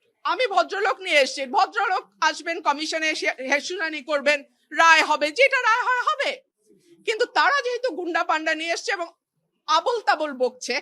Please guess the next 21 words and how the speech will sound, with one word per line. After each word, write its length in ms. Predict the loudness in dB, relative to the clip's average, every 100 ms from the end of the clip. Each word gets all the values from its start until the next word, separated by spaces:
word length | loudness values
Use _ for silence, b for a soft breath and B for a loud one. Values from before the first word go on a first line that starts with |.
| -4
কথা 160 | -4 -4
বলেই 240 | -4 -4 -2
যাচ্ছে, 200 | -4 -4 -4
বলেই 220 | -4 -4
যাচ্ছে, 180 | -6 -8 -14 _ _ 0
আমি 140 | 2 2 2
লাস্টে 360 | 2 0 0 0 -2 _ _ -4 -4
একটা 220 | -2 -4 -2
কথা 160 | -2 0
বলার 220 | 0 0 -2
জন্য 120 | -4 2 4
দাঁড়িয়েছি, 440 | 4 0 -8 -10 -14 _ _ _ _ _ _ _ _ _ _ -2
এবং 120 | 0 -2
যেটা 200 | 0 0 2
পনেরো 320 | 0 0 4 6 6
বছরে 300 | 2 0 0 0
হয় 240 | 0 0 0
নাই, 160 | -2 -4 -18 _ _ _ _ _ _ _ _ _ _ _ _ _ _ _
যেটা 220 | -4 2 2 2
পনেরো 280 | 0 4 4 4
বছরে 300 | 0 0